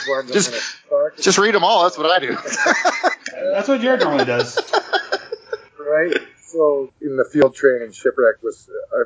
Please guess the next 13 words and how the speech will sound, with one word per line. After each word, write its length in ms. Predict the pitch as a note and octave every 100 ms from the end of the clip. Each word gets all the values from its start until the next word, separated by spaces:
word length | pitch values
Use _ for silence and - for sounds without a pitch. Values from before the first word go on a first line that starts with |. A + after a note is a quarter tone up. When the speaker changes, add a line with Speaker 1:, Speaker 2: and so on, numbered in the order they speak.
| -
Speaker 1:
found 240 | B2+ A#2
him 240 | G#2+ G#2+ G2+
kinda 200 | B2+ G#2+ G#2
reckless 480 | A2 - A2+ G2+
and 140 | A2+ G2+ _
jovial, 640 | B2 A2 A2 G#2+ G#2 G2+ G2
and, 100 | F#2+
uh, 260 | F#2+ E2+ D2+ - _ - C3+ - -
the, 320 | C3+ A2+ G#2 _ _
then 220 | C#3 C3+ A#2+
I 60 |
have, 320 | A2+ A#2+ A#2 A2
uh, 160 | G#2+